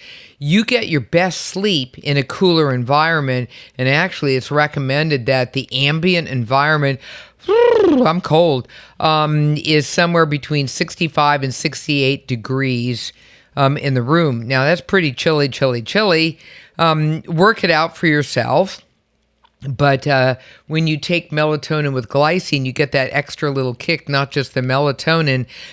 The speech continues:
but also it affects your core body temperature as well.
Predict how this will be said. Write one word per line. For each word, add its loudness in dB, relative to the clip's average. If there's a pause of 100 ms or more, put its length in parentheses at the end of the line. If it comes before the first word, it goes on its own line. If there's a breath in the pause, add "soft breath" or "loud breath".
but 0
also 4
it -4
affects -4
your -6
core 0
body -2
temperature -8
as -10
well. 0